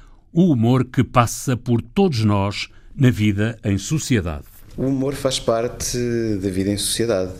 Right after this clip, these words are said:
Speaker 2: É uma forma que nós encontramos de abordar, muitas vezes, questões sérias ou questões que, de outra forma, não teriam possibilidade de fazer parte de uma conversa. Porque, normalmente, o humor, eh,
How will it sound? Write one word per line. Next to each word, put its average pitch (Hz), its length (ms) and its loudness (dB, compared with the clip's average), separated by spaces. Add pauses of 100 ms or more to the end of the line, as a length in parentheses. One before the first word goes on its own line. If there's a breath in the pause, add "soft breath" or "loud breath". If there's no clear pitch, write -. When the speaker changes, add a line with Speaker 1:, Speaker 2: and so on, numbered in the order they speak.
(200)
Speaker 2:
É 78 160 -4
uma 85 200 -2
forma 104 720 -2
que - 100 -6
nós 87 160 -2
encontramos 95 800 -4 (380 loud breath)
de 104 160 -2
abordar, 101 640 -2
muitas 104 440 -4
vezes, 98 640 -4 (320 loud breath)
questões - 400 -2
sérias 95 680 -4 (140)
ou 101 120 -2
questões 113 680 -4
que, - 80 -14
de 107 60 -4
outra 113 220 -2
forma, 101 520 -2 (420 loud breath)
não 104 180 -2
teriam 104 600 -2 (400 loud breath)
possibilidade 104 800 -2
de 110 100 -6
fazer 104 280 -4
parte 104 340 -4
de 107 60 -6
uma 104 100 -2
conversa. 101 540 -4 (600 loud breath)
Porque, 120 200 -6
normalmente, 113 680 -2
o 104 60 -2
humor, 104 560 -2 (460 loud breath)
eh, 107 880 -4